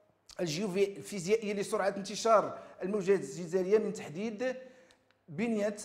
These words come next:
الصخور، عفوًا، البنية الداخلية للكرة الأرضية.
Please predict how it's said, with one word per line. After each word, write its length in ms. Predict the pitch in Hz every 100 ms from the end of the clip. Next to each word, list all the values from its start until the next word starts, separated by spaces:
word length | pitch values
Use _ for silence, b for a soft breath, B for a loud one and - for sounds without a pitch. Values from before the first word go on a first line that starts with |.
| - -
الصخور، 920 | - 202 - 226 214 156 - - b b b b b b _ -
عفوًا، 300 | 143 202 185
البنية 380 | 156 208 226
الداخلية 540 | 208 226 202 214 190 208
للكرة 720 | 196 202 185 180 147 190 180
الأرضية. 800 | 165 147 135 160 208 359 -